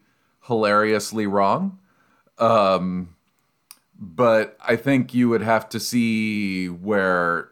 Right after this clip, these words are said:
the margins would have to be so much narrower than any sort of polling data is showing right now for that to happen. Although, yeah, I agree that it's still absolutely terrifying.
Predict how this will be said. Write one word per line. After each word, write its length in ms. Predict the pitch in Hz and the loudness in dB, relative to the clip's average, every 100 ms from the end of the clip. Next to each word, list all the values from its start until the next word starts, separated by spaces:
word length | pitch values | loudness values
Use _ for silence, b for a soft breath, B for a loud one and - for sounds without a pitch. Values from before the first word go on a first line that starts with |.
| - | -16
the 220 | 110 104 | -8 -2
margins 540 | 98 98 98 104 90 | 0 2 0 -4 -6
would 140 | 92 92 | -6 -2
have 200 | 95 - | -2 -2
to 60 | |
be 160 | 95 95 | -6 -8
so 220 | - 110 | -4 -2
much 240 | 92 87 92 | -2 -4 -4
narrower 720 | 85 87 85 80 76 76 71 - | -2 0 0 -2 -4 -6 -10 -14
than 460 | 98 90 80 80 - _ | -8 -6 -4 -6 -10 _
any 300 | 120 104 98 | -2 0 -2
sort 280 | 87 101 85 | -4 -4 -4
of 100 | 78 | -4
polling 320 | 98 85 82 | -4 -4 -4
data 260 | 85 80 73 | -6 -8 -8
is 200 | - 82 | -10 -10
showing 340 | - 82 78 | -4 -4 -4
right 200 | 73 73 | -6 -8
now 360 | 80 76 71 - _ | -6 -4 -6 -8 _
for 160 | - 85 | -10 -4
that 200 | 71 - | -4 -4
to 80 | 87 | -4
happen. 500 | 80 73 - - - b b b b b _ | -2 -4 -8 -12 -16 b b b b b _
Although, 580 | 110 101 110 98 87 - 82 | 0 2 4 2 0 -6 -6
yeah, 260 | 101 80 | 0 2
I 180 | 78 104 | 2 0
agree 320 | 95 87 90 | 0 -2 -4
that 140 | 78 82 | -4 -6
it's 180 | 78 - | -8 -10
still 560 | - 95 78 73 - - | -10 -4 -4 -6 -12 -6
absolutely 600 | 87 78 - 76 69 67 | -4 -4 -8 -10 -12 -12
terrifying. 680 | - 71 67 78 65 67 | -8 -8 -8 -10 -12 -14